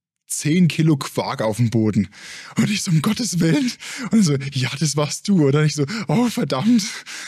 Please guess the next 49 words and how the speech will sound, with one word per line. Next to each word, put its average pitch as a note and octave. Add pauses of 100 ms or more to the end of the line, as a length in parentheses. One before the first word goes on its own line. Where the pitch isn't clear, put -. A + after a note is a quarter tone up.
(140)
Ja, C3
und A#2
dann A#2
muss C#3
ich F#3
den C#3+
ganzen A#2+
Quark A2
aufräumen. A2+
Das B2+
war, B2+
äh, B2+
mir C#3
schon E3
sehr C3+
unangenehm. E3+ (320)
Seitdem, D#3+
äh, D3+
habe C#3+
ich D3
auch C3+
nie D3+
wieder D#3+
vergessen, C#3+
irgendwelche C3
Leitungen D#3+
zuzumachen D#3
oder C#3+
eben C3
zu A2+
prüfen, D#3+
ob G#2+
sie B2+
auch A2
wirklich D3
noch B2+
offen -
sind. F#3 (460)
Äh, C#3
ja, A2+ (380)
das D3
war B2
tatsächlich, C3+
das D#3+
fand F#3+
ich D#3+
schon D#3+
sehr C3
peinlich. B2+